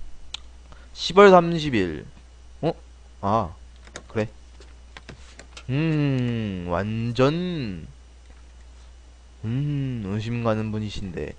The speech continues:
가세요! 자, 아까 현상수의 범으로 나오지 않았나? 아니네.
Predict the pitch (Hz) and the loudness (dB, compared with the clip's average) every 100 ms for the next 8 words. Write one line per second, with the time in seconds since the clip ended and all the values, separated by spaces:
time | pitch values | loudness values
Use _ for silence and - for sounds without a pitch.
0 | - - 117 185 165 - - - - - | -8 2 8 10 10 4 -18 -20 -20 -20
1 | - - - - - 101 147 123 - - | -20 -20 -20 -8 -2 4 6 4 0 -6
2 | - 196 196 180 180 170 151 143 139 131 | 2 8 8 8 6 8 8 8 8 8
3 | 120 120 131 107 90 110 196 - - - | 8 10 10 8 6 4 2 2 -8 -12
4 | - - - - - - - - - - | -14 -16 -20 -20 -20 -20 -20 -20 -20 -20
5 | - - - - - 113 95 110 | -20 -20 -20 -8 0 0 0 -2